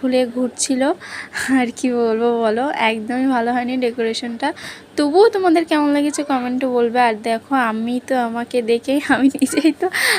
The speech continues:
আমাকে দেখে হাসি পাচ্ছে আমার। কি বলবো, প্রথমে তো আমি কেকটা কেটে মাকে খাওয়ালাম, তারপরে দিদিকে খাওয়ালাম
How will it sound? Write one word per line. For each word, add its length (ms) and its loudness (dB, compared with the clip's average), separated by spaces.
আমাকে 360 4
দেখে 240 2
হাসি 360 0
পাচ্ছে 380 0
আমার। 300 2
কি 120 0
বলবো, 340 2
প্রথমে 440 -4
তো 120 -4
আমি 140 -4
কেকটা 380 -6
কেটে 320 -4
মাকে 360 -4
খাওয়ালাম, 680 0
তারপরে 520 -2
দিদিকে 460 -4
খাওয়ালাম 520 0